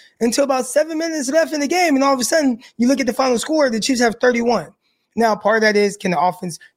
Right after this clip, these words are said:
get a key first down when they need to keep drives going and now to keep the ball away from Kansas City? But to me, it will be score as many points as possible. Like, that should be the focal point. That should be, and I'm not giving the defense a pass, but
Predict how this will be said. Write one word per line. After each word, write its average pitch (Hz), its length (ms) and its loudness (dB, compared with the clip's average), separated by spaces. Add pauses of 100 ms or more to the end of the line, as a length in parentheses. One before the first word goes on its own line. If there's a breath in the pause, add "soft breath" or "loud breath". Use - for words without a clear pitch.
get 196 120 2
a 175 40 -2
key 190 200 -2
first 156 260 -4
down 262 220 2
when 262 100 2
they 247 100 2
need 247 200 2
to 196 60 -10
keep 165 260 -4
drives 180 340 0
going 254 360 0
and 180 100 -6
now 185 100 -2
to 185 80 -2
keep - 260 -8 (180 soft breath)
the 202 80 -4
ball 196 160 2
away 190 180 0
from 175 180 -6
Kansas 185 280 -2
City? 262 260 0 (200 loud breath)
But 214 140 2
to - 80 -4
me, 240 320 0 (240 soft breath)
it 220 160 2
will 190 200 2
be 190 280 0 (120 soft breath)
score 277 480 2
as 185 200 0
many 240 380 2 (160)
points 214 480 0
as - 140 -6
possible. 180 500 -4
Like, 147 200 -6
that 226 300 0
should 220 140 -6
be 208 80 0
the 185 80 0
focal 170 300 -4
point. 139 280 -10 (480)
That 214 200 2
should 202 100 -6
be, 202 160 -2
and 262 140 4
I'm 277 120 2
not 294 200 0
giving 285 180 0
the 269 80 0
defense 254 300 0
a - 20 -6
pass, 254 400 -4 (480)
but 190 380 0